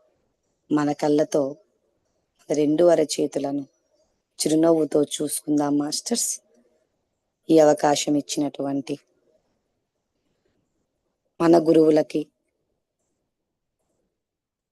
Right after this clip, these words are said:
మన జూమ్ సెక్షన్ నడిపిస్తూ, మనకు సరైన మార్గాన్ని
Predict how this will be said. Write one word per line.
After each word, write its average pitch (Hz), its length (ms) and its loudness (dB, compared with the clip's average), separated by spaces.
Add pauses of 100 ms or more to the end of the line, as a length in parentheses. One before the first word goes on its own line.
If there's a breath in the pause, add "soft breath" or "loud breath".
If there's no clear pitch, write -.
(720)
మన 165 140 2
జూమ్ 165 280 2
సెక్షన్ 156 440 -2
నడిపిస్తూ, 151 680 -4 (520)
మనకు 156 380 0
సరైన 160 340 4
మార్గాన్ని 151 720 0